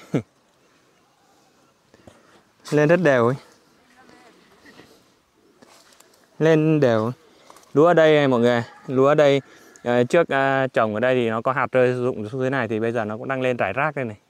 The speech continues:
Nếu như mà làm cỏ sớm thì ở đây là lúa nương như chúng ta có khi lại cũng thu hoạch được lúa nương ở đây đấy nhỉ. Nó đang rơi rải rác lên lên. Nói chung thì cũng không được nhiều.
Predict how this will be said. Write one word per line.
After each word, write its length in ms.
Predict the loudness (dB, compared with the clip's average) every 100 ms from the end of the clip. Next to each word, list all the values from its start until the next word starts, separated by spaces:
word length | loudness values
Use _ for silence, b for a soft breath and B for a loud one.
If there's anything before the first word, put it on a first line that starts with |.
| b b b b b _
Nếu 120 | 0
như 120 | 0 0
mà 80 |
làm 200 | -2 -4
cỏ 280 | -4 -6 -6
sớm 280 | -2 0 0
thì 120 | 0
ở 60 | 0
đây 180 | 0 0
là 120 | -2
lúa 140 | -2
nương 280 | 0 0 0
như 320 | -2 -4 -6 -8
chúng 120 | -6
ta 240 | -4 -4
có 120 | -6
khi 180 | -6 -6
lại 100 | -6
cũng 160 | -8 -6
thu 100 | -2
hoạch 140 | -2
được 80 | -4
lúa 120 | -4
nương 220 | -2 -2 0
ở 60 |
đây 160 | 0 0
đấy 100 | -2
nhỉ. 120 | -4 -8 _ b b b -6
Nó 120 | -4
đang 300 | -2 -4 0
rơi 160 | 0
rải 200 | 0 -4
rác 200 | -4 -2
lên 160 | 0 2
lên. 220 | 2 0 -4 B B B -2
Nói 60 |
chung 160 | 0 0
thì 60 |
cũng 120 | 0 0
không 160 | -2
được 120 | -2
nhiều. 240 | -4 -6